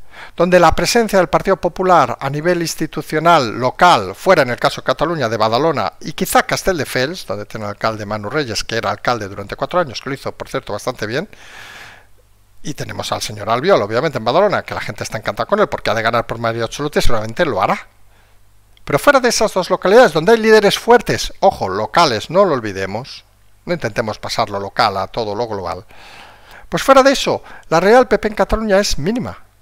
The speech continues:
en las municipales. No tienen por qué sacar nada,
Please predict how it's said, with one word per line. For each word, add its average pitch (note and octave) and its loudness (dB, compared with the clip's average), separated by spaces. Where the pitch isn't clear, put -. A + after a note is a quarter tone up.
en C3 -4
las B2 -4
municipales. A#2+ -2
No G#3 -4
tienen E3+ -4
por - -6
qué A2+ -2
sacar A#2 0
nada, G#3 2